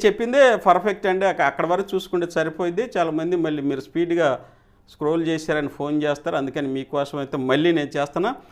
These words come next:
ఇకపోతే సరే సార్, ప్రమోషన్ అన్నారు కదా, గ్రేడ్ సిక్స్ ప్రమోషను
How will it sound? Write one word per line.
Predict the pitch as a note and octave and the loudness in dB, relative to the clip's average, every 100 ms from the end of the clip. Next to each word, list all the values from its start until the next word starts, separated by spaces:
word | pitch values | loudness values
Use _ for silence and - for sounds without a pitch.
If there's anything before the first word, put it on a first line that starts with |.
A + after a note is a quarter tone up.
| _ - | _ -4
ఇకపోతే | F#3+ A3+ G3+ F3+ A3 C#4 - - _ _ _ | 2 4 4 4 4 4 -2 -20 _ _ _
సరే | - B3 B3 | 6 8 8
సార్, | A#3+ G#3+ | 8 6
ప్రమోషన్ | - F#3+ A#3 C4 B3+ A#3+ | 4 4 8 6 6 6
అన్నారు | A#3 A3 G#3+ | 8 10 8
కదా, | G3 G3+ B3+ C3+ G#2 - _ _ _ _ _ _ _ _ _ - _ _ _ _ _ B2+ | 10 10 10 6 0 -12 _ _ _ _ _ _ _ _ _ -20 _ _ _ _ _ -2
గ్రేడ్ | D#3 G#3 A3 | 4 6 4
సిక్స్ | A3+ - - | 0 -2 4
ప్రమోషను | G3 G3 G#3+ G3+ G3+ G3+ G3+ | 6 8 6 4 6 6 4